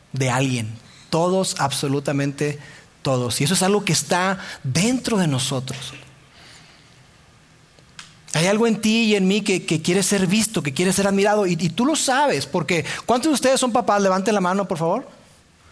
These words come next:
Muy bien. Tú sabes esto. Esa necesidad de ser admirado, de ser afirmado, de ser reconocido,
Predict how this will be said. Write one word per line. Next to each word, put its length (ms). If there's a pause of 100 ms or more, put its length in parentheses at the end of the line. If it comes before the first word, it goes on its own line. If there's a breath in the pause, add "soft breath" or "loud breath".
(460 soft breath)
Muy 140
bien. 220 (1400 loud breath)
Tú 120
sabes 420
esto. 360 (1400 loud breath)
Esa 200
necesidad 680
de 120
ser 160
admirado, 720 (460 loud breath)
de 80
ser 160
afirmado, 800
de 100
ser 140
reconocido, 800